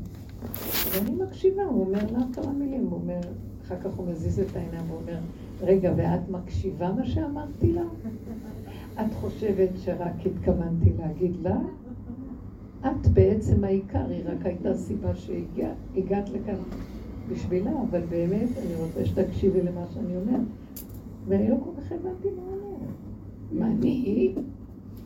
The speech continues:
אחר כך הייתי רואה שאני יותר גרועה מ-,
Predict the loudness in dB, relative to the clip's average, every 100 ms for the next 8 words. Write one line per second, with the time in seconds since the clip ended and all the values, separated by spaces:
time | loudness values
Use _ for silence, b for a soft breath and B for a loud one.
0 | -14 -14 -14 -14 -14 -12 -12 -10 -8 -4
1 | -4 -2 0 2 2 -2 -6 -8 -4 -4
2 | -6 -8 -8 -6 -4 -2 -2 -4 -4 -6
3 | -6 -6